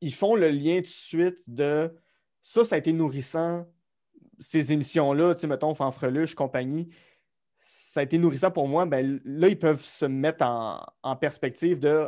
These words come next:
OK, moi, je suis dans la lignée de ça, puis ce que j'ai fait, c'est important pour, euh, pour l'autre génération. » Puis la plupart sont conscients parce qu'ils s'en font parler, euh, au moins une fois par semaine. Si, si c'est un rôle marquant, là, euh,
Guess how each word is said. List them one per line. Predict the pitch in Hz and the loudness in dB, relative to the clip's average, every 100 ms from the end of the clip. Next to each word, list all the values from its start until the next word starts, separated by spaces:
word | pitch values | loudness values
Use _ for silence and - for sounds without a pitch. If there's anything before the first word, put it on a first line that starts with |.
| 139 | -2
OK, | 131 220 | -2 -4
moi, | 160 160 | -2 -4
je | |
suis | - | 0
dans | 151 | 0
la | 143 | 2
lignée | 139 139 139 147 160 | -2 -4 -4 0 0
de | 131 | -2
ça, | 120 - - 156 185 214 _ _ _ | -6 -8 -4 -2 -2 -8 _ _ _
puis | - | -20
ce | - | -4
que | 151 | -2
j'ai | 131 135 | -2 -4
fait, | - 180 | -2 -4
c'est | 160 | -2
important | 139 135 - 165 160 170 170 _ _ _ _ _ _ | -2 -4 -4 -4 -2 -4 -10 _ _ _ _ _ _
pour, | 175 175 175 151 - _ _ 127 | 6 6 6 2 -8 _ _ -8
euh, | 127 120 117 113 | -6 -4 -4 -8
pour | - 156 | -4 0
l'autre | 156 | 0
génération. » | 143 135 123 120 - 175 165 - _ _ _ _ | 0 -2 -2 -4 -4 -6 -6 -10 _ _ _ _
Puis | |
la | 175 | 2
plupart | 202 254 | 4 2
sont | 175 | 0
conscients | 139 131 - 170 | -2 -2 0 -2
parce | - | -2
qu'ils | - | -6
s'en | 139 | -4
font | 123 135 | -2 -2
parler, | 127 113 120 139 143 | -2 -4 -4 -4 -4
euh, | 123 107 107 123 127 127 | -4 -6 -8 -10 -12 -12
au | 135 131 | -12 -6
moins | 131 | -4
une | 135 | -2
fois | 147 | -2
par | 139 - | -4 -6
semaine. | 120 117 143 131 | -6 -4 -4 -6
Si, | - - | -12 -16
si | - 165 | -10 -4
c'est | 170 | 0
un | 147 | 2
rôle | 127 151 | 2 0
marquant, | 127 - - 143 147 | -2 -6 -6 -4 -2
là, | 127 | -2
euh, | 131 127 107 | -2 -4 -4